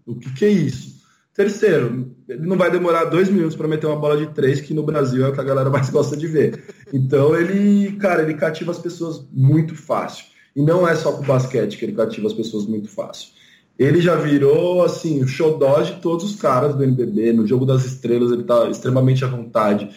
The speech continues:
Ele vai, brinca com o Varejão, brinca com o Alex, brinca com o Marcelinho.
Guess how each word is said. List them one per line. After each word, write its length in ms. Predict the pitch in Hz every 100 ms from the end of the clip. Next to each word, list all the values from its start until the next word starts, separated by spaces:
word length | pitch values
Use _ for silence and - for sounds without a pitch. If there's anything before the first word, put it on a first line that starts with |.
| - -
Ele 140 | 139 147
vai, 240 | 131 117 104
brinca 240 | 117 117
com 100 | 113
o 40 | 113
Varejão, 480 | 107 104 110 101
brinca 240 | 101 107 110
com 120 | -
o 40 |
Alex, 320 | 107 104 101 -
brinca 280 | 104 107
com 120 | 110 107
o 20 |
Marcelinho. 580 | 101 - 104 107 104